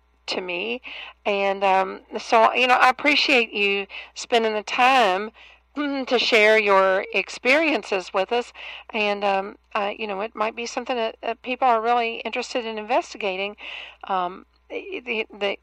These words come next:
Medicare isn't covering hearing aids. And so it, to spend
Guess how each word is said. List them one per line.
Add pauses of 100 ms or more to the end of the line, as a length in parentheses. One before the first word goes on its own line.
Medicare
isn't
covering
hearing
aids.
And
so (380)
it,
to
spend